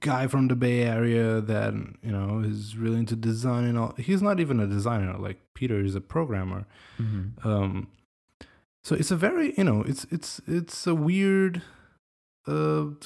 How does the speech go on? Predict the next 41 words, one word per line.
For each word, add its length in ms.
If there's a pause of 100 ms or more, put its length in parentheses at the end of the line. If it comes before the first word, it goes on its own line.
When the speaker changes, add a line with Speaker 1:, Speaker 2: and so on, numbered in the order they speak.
(100)
Speaker 1:
company 560
in 140
a 40
way. 320
Not 280
weird 320
as 320
bad, 400
but 120
weird 320
as 140
in 380
different. 420 (140)
We 120
don't 180
see 240
that 240
often. 360 (140)
Speaker 2:
Yeah. 280 (540)
Speaker 1:
Um, 560
well, 140
first, 240
we 80
don't 140
see, 220
like, 220
major 340 (200)
players, 260
like, 140
coming 180
from 200
Europe 360 (360)
that 160
often, 340 (380)
<laughs> 360
and 460 (420)
definitely 300
not 160
working 340
remotely. 640
And 380